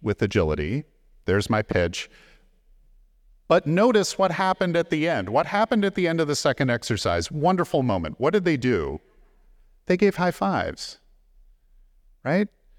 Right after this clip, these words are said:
So they, they, I mean, this is, folks, this is hardwired into us. This is what humans do. We build teams, right? This is how we survive. This is how we in-, we invented agriculture, right?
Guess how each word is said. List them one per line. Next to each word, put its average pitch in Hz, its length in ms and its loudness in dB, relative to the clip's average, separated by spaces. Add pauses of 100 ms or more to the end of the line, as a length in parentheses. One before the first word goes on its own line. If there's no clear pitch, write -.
(140)
So 156 200 2
they, 165 100 2 (180)
they, 165 220 2 (260)
I - 140 -2
mean, 165 220 0 (540)
this 240 180 2
is, 269 120 -2 (420)
folks, 247 260 2
this 339 180 0
is 294 120 -2
hardwired 175 680 2
into 170 260 2
us. 85 240 -2
This - 200 -2
is 214 140 -2
what 208 140 2
humans 170 400 0
do. 165 240 2
We 107 180 2
build 147 380 0
teams, - 720 -6 (2000)
right? 165 200 4 (120)
This 156 140 -2
is 143 100 -2
how 160 140 0
we 170 100 2
survive. 120 760 -2 (240)
This 113 160 -8
is 131 80 -4
how 151 140 -2
we 151 120 2
in-, 131 200 -2
we 147 120 2
invented 180 320 2
agriculture, 175 840 -4 (340)
right? 139 280 -2